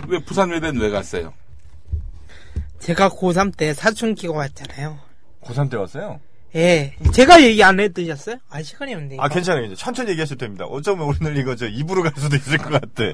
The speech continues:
Speaker 3: <laughs> 일단 사춘기.
Speaker 2: 이거
Speaker 3: 예.
Speaker 2: 고이 때 저 짝꿍을 계속, 같은 반이었는데요.
Speaker 3: 예.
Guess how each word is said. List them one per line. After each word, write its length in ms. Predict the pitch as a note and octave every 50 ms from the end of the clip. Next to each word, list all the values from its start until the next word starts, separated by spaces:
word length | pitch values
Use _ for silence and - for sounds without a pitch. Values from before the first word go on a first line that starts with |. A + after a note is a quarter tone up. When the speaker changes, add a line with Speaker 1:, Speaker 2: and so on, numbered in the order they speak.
| B2+ - - -
Speaker 3:
<laughs> 240 | - - - - -
일단 220 | C3+ C#3 D3 C#3+ C3
사춘기. 420 | D3+ E3+ E3+ - E3+ C3 A2 F2+
Speaker 2:
이거 340 | E2+ E3+ G3+ A3 A3 F3+ D3+ C#3+ - - - -
Speaker 3:
예. 300 | F#2+ G2+ G2 F2+ E2 E2 - - - - - - - - - - - - -
Speaker 2:
고이 440 | - - G#3 G#3+ A3 G3+ E3+ D#3+ C#3+ D3 -
때 520 | - D#3+ D#3 D#3 D#3+ D#3+ D#3+ D3 C#3 B2+ B2 -
저 100 | - - - - - - - - - - - - - - - - - - - - - - - - - - - - - - - - - - - - - - - - - -
짝꿍을 520 | - C4+ C#4 - - D#4 D#4+ D#4 D4 C4
계속, 480 | - - F3 G3+ A3+ C#4 A3 - F#3+ -
같은 300 | - G#3 G#3+ - C4+ C#4+
반이었는데요. 680 | C#4 B3 A3 A3 G#3 F#3+ F3+ F#3 F#3+ A3 B3 A3+ E3+ C#3
Speaker 3:
예. 160 | A2 G2+ F2+